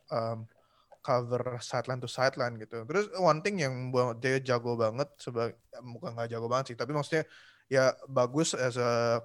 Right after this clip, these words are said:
em, cover linebacker itu dia hips, hip movement-nya bagus, kayak it's very fluid. Jadi itu membantu dia banget untuk change direction gitu tanpa kehilangan momentum dan speed. Makanya dia bisa match up sama,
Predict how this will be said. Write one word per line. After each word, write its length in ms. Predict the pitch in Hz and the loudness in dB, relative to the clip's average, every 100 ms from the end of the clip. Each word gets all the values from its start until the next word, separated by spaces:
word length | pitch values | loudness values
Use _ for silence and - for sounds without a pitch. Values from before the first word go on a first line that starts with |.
| - _ _ | -6 _ _
em, 320 | 123 117 117 113 | -2 -2 -2 -6
cover 560 | - 127 117 123 120 117 | -2 0 0 -2 -2 -4
linebacker 560 | 123 120 120 113 - 127 | -4 -4 -4 -4 -2 -2
itu 320 | 117 156 175 - - _ _ _ | 0 2 0 -4 -20 _ _ _
dia 320 | 127 139 170 | 2 8 8
hips, 640 | 170 - 147 - - - - _ | 8 2 -6 -6 -8 -8 -12 _
hip 240 | - 151 - | -4 -2 -2
movement-nya 720 | 147 135 139 135 147 170 170 | -6 -6 -4 -4 -2 -2 -2
bagus, 560 | 143 120 123 127 117 - | -2 -4 -2 -6 -6 -10
kayak 240 | 113 107 | -8 -6
it's 160 | 113 120 | -6 -4
very 240 | 120 131 | -4 -4
fluid. 320 | - 117 139 - _ _ _ _ _ | -4 -2 -2 -4 _ _ _ _ _
Jadi 400 | - 113 135 143 | -8 -4 -2 -4
itu 240 | - 127 147 | -8 -8 -6
membantu 400 | 143 127 123 117 | -2 -4 -4 -8
dia 400 | 117 113 117 123 | -4 0 2 2
banget 400 | 117 110 123 147 127 | 0 -2 -2 -6 -8
untuk 320 | 117 151 - | -8 -8 -6
change 400 | 143 131 - - | -4 -4 -6 -8
direction 640 | 127 117 127 - 156 139 | -2 2 2 0 -2 -2
gitu 160 | 120 117 | -6 -6
tanpa 320 | 120 123 143 | -6 -2 -2
kehilangan 560 | 135 120 110 120 117 117 _ _ _ _ | -2 -4 -4 -4 -8 -12 _ _ _ _
momentum 480 | - 127 117 123 143 | -10 -6 -6 -6 -6
dan 160 | 123 113 | -6 -6
speed. 320 | - 135 151 | -8 -10 -8
Makanya 240 | 135 113 | -10 -8
dia 120 | 127 135 | -4 -4
bisa 160 | 139 131 | -4 -4
match 320 | 123 120 139 | -6 -6 -6
up 80 | - | -6
sama, 320 | 135 131 | -6 -4